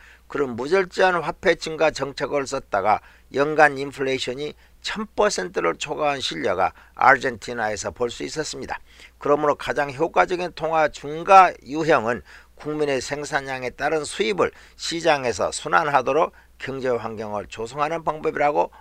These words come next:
보는 것입니다. 그런데 이천칠 년부터 시작된 경제 불황 상태는 정부 정책의 신빙성 있는 일관성 부족으로 인하여 기업들이 불확실한 미래를 걱정한 나머지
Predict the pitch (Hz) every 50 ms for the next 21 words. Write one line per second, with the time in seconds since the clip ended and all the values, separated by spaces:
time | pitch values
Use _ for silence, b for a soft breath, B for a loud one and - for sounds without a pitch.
0 | B B _ - 117 120 117 113 101 90 92 - 113 95 71 - - - - -
1 | - _ _ _ _ _ _ _ - - _ _ _ _ _ _ _ B B B
2 | B B B B B B B B B B - 165 175 151 123 127 143 135 98 69
3 | 95 123 170 - - 220 202 180 147 - - - - - 254 226 226 214 185 135
4 | 123 131 135 131 143 151 - - 160 175 180 156 - - - 165 160 - 160 151
5 | 143 113 - 143 143 156 147 160 151 147 - - 143 147 143 127 - 135 135 -
6 | - 110 117 117 92 b b b b b b - - 131 147 160 160 170 160 156
7 | 156 151 139 - 139 135 135 139 131 120 - - - 175 196 196 196 202 208 190
8 | - 190 190 190 185 185 190 180 143 156 165 180 175 175 170 165 165 151 - -
9 | 160 160 151 147 120 131 127 135 143 127 127 127 120 107 104 98 87 82 76 69
10 | B B B B B B - - 139 135 104 - - - 104 104 - - - 120
11 | 123 143 147 - - - 170 170 160 156 147 160 160 160 160 160 160 156 - 135
12 | 123 - - 151 147 147 139 123 120 127 143 151 123 107 110 151